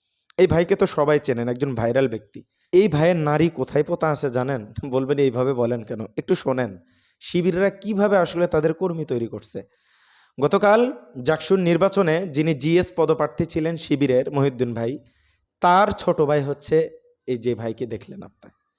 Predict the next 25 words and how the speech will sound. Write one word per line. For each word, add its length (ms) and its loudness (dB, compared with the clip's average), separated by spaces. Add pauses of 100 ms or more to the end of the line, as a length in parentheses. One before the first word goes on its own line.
(440)
তার 140 2
মানে, 320 2 (680)
যে 200 0
আন্দোলনটা 580 0
জুলাইয়ে 360 2
হয়েছে, 600 0
শিবির 540 0
গোপনে 420 0
অনেক 520 -2
বড় 240 2
বড় 180 -2
নেতৃত্ব 500 -6
দান 160 -4
করছে। 380 -12 (640)
এটার 240 2
প্রতিফলন 640 0
এখন 240 0
হচ্ছে, 380 -2
তারা 200 0
প্রতিদান 500 -6
পাচ্ছে, 300 -4
আলহামদুলিল্লাহ। 680 -6 (800)
এবং 160 4
সেই 180 0
সাথে 520 0